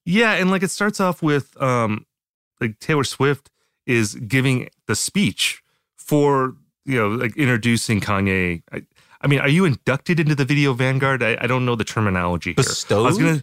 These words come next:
Speaker 2: Honored with?
Speaker 1: Bestowed,
Speaker 2: I don't,
Speaker 1: I
Speaker 2: yeah, I
Speaker 1: guess.
Speaker 2: don't
Speaker 1: So,
Speaker 2: know.
Speaker 1: and so anyway, she's, you know, saying that it's her come to Jesus moment, you know, which is a very <laughs> cute line. And, uh, you know, it, again, it, I think at this time,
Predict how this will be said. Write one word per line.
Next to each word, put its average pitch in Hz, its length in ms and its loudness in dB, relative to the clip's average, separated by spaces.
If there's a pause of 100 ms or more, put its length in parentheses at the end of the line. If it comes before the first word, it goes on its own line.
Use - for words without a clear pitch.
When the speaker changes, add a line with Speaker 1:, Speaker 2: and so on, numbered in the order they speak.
(120)
Speaker 2:
Honored 139 360 -2
with? 190 200 0
Speaker 1:
Bestowed, 139 600 0
Speaker 2:
I 120 80 -4
don't, 156 120 -4
Speaker 1:
I 131 60 0
Speaker 2:
yeah, - 80 0
I 165 40 0
Speaker 1:
guess. 104 200 0
Speaker 2:
don't 202 80 -2
Speaker 1:
So, 151 240 2
Speaker 2:
know. 104 100 -6 (760)
Speaker 1:
and 180 160 2
so 214 160 2
anyway, 208 260 0
she's, 180 500 -2
you 170 320 -2
know, 127 120 2
saying 131 400 0
that 120 160 0
it's 131 180 -2
her 123 80 0
come 143 340 0
to 117 180 0
Jesus 110 520 0
moment, 92 460 2
you - 80 4
know, 95 60 4
which 95 120 2
is - 60 -6
a 95 40 -10
very 101 200 -2
<laughs> - 140 -12
cute 113 220 -2
line. 92 440 0 (520)
And, 127 680 0
uh, 131 540 -2 (500)
you 190 160 -2
know, 147 300 2
it, 156 200 -2 (260)
again, 170 360 0
it, 151 140 -4 (500)
I 160 80 -2
think 269 180 -4
at 269 140 -4
this 190 220 0
time, 107 760 -2